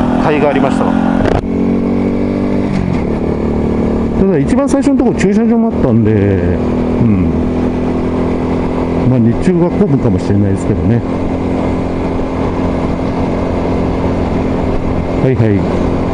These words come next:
まあ、ずっと気になってたんで、まあ、良かったです。<laughs> うん。気になっててね、あの、ひまわり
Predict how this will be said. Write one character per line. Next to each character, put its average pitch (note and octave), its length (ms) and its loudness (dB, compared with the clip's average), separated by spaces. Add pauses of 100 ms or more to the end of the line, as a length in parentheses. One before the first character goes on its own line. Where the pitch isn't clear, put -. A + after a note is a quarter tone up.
(600)
ま D3+ 260 2
あ、 C#3 40 2
ず C3 140 2
っ E3 120 0
と G3 60 2
気 - 160 2
に F3+ 140 2
な G3+ 100 2
っ F#3 40 -2
て E3 160 0
た A#2+ 120 2
ん G#2+ 180 4
で、 G#2 360 2
ま G#2 360 2
あ、 F#2 60 0
良 A#2+ 120 2
か C3+ 100 2
っ - 40 -2
た - 100 0
で F2+ 120 0
す。 - 260 -2
<laughs> A#2+ 40 4
う - 20 4
ん。 F#2 40 0 (2750)
気 C#3+ 60 4
に D3 100 4
な E3 100 2
っ - 20 0
て C3 100 0
て A2 140 2
ね、 G#2 280 4
あ F#2 60 0
の、 G#2+ 100 2
ひ D3+ 180 2
ま A#3 140 2
わ F#3+ 100 2
り C#3+ 120 2